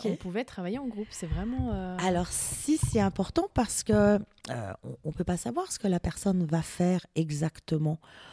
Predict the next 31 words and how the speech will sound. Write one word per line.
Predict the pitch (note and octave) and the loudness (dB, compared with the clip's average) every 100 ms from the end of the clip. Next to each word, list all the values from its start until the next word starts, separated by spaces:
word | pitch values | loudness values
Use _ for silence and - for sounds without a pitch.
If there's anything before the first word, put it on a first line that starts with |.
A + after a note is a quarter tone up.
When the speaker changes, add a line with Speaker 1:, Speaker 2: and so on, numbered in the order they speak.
| - | -10
Speaker 1:
On | - | -6
sait | D#3+ A#3+ | -2 0
qu'elle | F#3+ | 0
va | D#3 | 0
partir | D3+ D3+ - G3 F3 | -2 -6 0 0 2
d'un | D#3 D3 | -2 -4
point | - C#3 C3 - | -4 -2 -2 0
A | G3 C4 - - - - - | 2 2 -2 -18 -20 -20 -8
pour | D#3+ | -2
aller | D#3 G3 | 0 0
se | G#3 | -2
rendre | G3+ G3+ | -4 -4
à | E3+ | -2
un | E3+ | -2
point | E3 E3 D3 | -2 -2 -2
B. | C#3+ C#3+ C#3+ - - | -2 -2 -4 -10 -10
Speaker 2:
Mhm. | G3 F3 G3 | -6 -2 -2
Speaker 1:
Bon, | F#3 | -2
d'accord, | D#3 - C#3 C#3 | -2 -2 -4 -4
à | - | -8
ce | - | -10
point | - D3+ | -6 -4
B, | D3 D#3+ F#3+ F3+ | -2 0 2 2
euh, | C3+ C3+ - - - E3 | 0 -4 -10 -8 -4 -2
il | D#3+ | -2
ou | C#3+ | 0
elle | D#3 D#3 | 0 0
a | |
un | C#3 C#3 | 0 -2
rendez-vous, | C3+ C#3+ C3+ C3 C3 C3 | -2 -4 -2 -2 -4 -6
euh, | B2 | -6